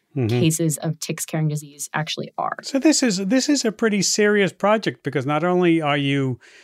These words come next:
Speaker 1: checking for ticks on yourself, which is very important, right? You want to know if you've been bitten by a tick and to do something about it 'cause it can be serious, but you're also helping other people 'cause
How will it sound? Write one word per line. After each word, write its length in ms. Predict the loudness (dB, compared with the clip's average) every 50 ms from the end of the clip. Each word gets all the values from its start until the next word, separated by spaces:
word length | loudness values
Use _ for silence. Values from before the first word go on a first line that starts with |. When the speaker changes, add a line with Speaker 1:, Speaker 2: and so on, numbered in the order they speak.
| -20 _ _ _ _ -10
Speaker 1:
checking 480 | -6 0 0 0 0 0 0 0 0
for 160 | 0 0 -4 -4
ticks 340 | -2 -2 -2 -2 -2 0
on 160 | 0 0 0 0
yourself, 680 | 0 -2 -4 -4 -4 -2 0 0 2 0 0 -2 0
which 220 | -2 -2 0 0
is 140 | -4 -4 0
very 240 | 0 2 2 4 2
important, 580 | 2 0 0 -2 0 0 -2 -4 -6 -10 -14 -8
right? 240 | -4 -4 -4 -2 -2
You 120 | -2 0
want 240 | 2 2 2 2 2
to 80 | 2
know 240 | 0 2 2 2 0
if 120 | -2 -2 -4
you've 120 | -6 -4
been 180 | -2 -4 -4 -2
bitten 320 | -2 -2 -2 0 -2 -4
by 160 | -4 -4 -4
a 100 | -6 -8
tick 440 | -10 -10 -8 -8 -8 -8 _ -18 _ _ _ _ _ _ -6
and 160 | -4 -4 -4 -2
to 100 | -4 -4
do 220 | -2 0 0 0
something 400 | 0 -2 -4 -4 -4 -6 -4 -4
about 420 | -6 -4 -2 -2 0 0 0 -2
it 180 | -2 -4 -6 _
'cause 180 | -8 -8 -8 -8
it 40 |
can 160 | -8 -8 -8 -6
be 140 | -8 -8
serious, 560 | -10 -10 -6 -2 -2 0 0 0 0 -2 -2 -6 -18 -20 -20 -20 -8 -4
but 180 | -4 -4 -2
you're 160 | -2 0 2
also 240 | 2 0 2 0 0
helping 360 | 0 2 0 0 0 -2 0
other 200 | 0 0 -2 -2
people 360 | -4 -2 -4 -4 -2 -2 -4 -4
'cause 240 | -2 -4 -6 -6 -6